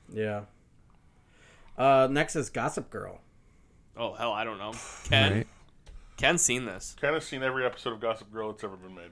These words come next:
Speaker 2: What was wrong with the
Speaker 4: Ken's
Speaker 2: finale?
Speaker 4: good. It
Speaker 3: Was
Speaker 4: was
Speaker 3: it
Speaker 4: stupid.
Speaker 3: was it not sassy
Speaker 4: <laughs>
Speaker 3: enough?
Speaker 4: It was stupid.
Speaker 2: How was it
Speaker 3: Hmm.
Speaker 2: stupid?
Speaker 4: Like,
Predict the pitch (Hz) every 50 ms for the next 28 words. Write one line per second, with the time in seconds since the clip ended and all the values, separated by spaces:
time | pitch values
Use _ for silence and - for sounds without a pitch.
0 | - - - 135 139 143 143 135 139 139 139 139 139 131 - 139 - - - 135
1 | 127 120 113 110 104 98 - - - - - - - - - - - - - -
2 | _ _ _ - - - 117 107 - - - - - - - - - - - -
3 | - - - - 117 120 - - - - 120 117 113 120 117 117 - - 120 120
4 | 117 123 120 117 - 269 - 123 110 107 - 127 117 117 117 123 135 - - -
5 | - - - - - _ _ - - - 147 - - - - 98 - 107 98 -
6 | - 156 170 196 180 196 220 202 202 196 180 180 214 - - 101 98 - - -
7 | - - - - - - - - - - 139 135 135 135 - - -